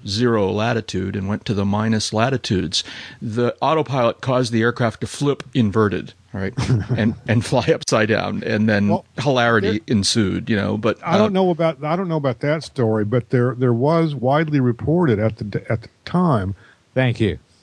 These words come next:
Speaker 1: Yeah.
Speaker 2: The first time a flock of F twenty-twos crossed the international date line westbound,
Speaker 1: Okay.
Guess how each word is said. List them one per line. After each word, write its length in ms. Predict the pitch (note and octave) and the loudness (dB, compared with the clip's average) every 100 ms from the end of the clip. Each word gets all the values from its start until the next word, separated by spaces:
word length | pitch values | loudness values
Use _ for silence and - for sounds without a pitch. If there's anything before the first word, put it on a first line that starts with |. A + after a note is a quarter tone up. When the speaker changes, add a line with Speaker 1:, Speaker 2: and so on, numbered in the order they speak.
| _ _ _ _ _ _ _ _ _ _ - | _ _ _ _ _ _ _ _ _ _ -4
Speaker 1:
Yeah. 240 | G2 G2+ | -2 0
Speaker 2:
The 80 | C#3 | 0
first 480 | - E3 F3 - - | 0 0 2 0 -2
time 460 | - E3+ E3 D#3 | 0 2 2 2
a 100 | D#3 | 0
flock 440 | - - C#3+ D3+ - | -2 0 0 2 0
of 120 | A#2 | 0
F 200 | C#3+ - | 0 -2
twenty-twos 1040 | - D3+ C#3 B2 - G3+ A2 D#2+ E2+ - - | -2 0 0 0 0 0 0 -4 -8 -10 -12
crossed 460 | - C#3 C#3 C3 | -2 0 0 -2
the 100 | A#2+ | -4
international 520 | B2+ C#3 C3+ A#2+ A#2 G#2+ | -2 0 0 -2 -4 -2
date 260 | B2+ D#3+ | 0 0
line 400 | C3+ G2 F2+ F2 F#2 | 0 -2 -2 -6 -4
westbound, 760 | A2+ C3 - A2+ F#2 E2 E2 | 0 0 -2 -2 -2 -4 -2
Speaker 1:
Okay. 460 | G#2 A#2 A#2 G#2+ D3+ | -2 0 0 -2 -2